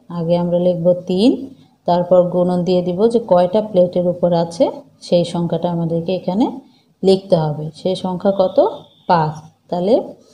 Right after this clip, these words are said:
পা-, তাহলে পাঁচ গুণ, তিন গুণ পাঁচ সমান কত হয়? পনেরো। দেখো, এখানে হিসাব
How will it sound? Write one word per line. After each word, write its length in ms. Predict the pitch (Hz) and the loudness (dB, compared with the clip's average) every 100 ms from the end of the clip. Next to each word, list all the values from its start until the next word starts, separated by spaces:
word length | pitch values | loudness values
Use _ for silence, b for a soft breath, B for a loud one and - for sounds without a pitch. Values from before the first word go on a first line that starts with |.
| b b _ _ | b b _ _
পা-, 260 | 185 185 190 | -2 0 -2
তাহলে 340 | 180 180 180 240 | 0 0 2 0
পাঁচ 460 | - 180 196 269 - - 175 | 0 2 4 4 0 -12 -4
গুণ, 380 | 180 175 185 262 - - - - | 0 2 4 2 0 -10 -16 -2
তিন 360 | 220 226 311 285 | 2 4 4 2
গুণ 340 | 175 175 175 175 - | 0 -2 -2 -4 -4
পাঁচ 360 | 165 175 254 - - | 0 2 0 -4 -18
সমান 540 | - - 165 170 220 285 | -10 -4 -2 0 0 0
কত 220 | 175 170 | -2 -4
হয়? 240 | 180 208 - B B B _ - | 0 2 0 B B B _ 2
পনেরো। 420 | 196 185 160 160 | 4 4 0 -2
দেখো, 340 | 170 180 - | -4 -2 0
এখানে 380 | 226 190 190 196 | 2 2 0 -2
হিসাব 280 | 190 - | -2 -2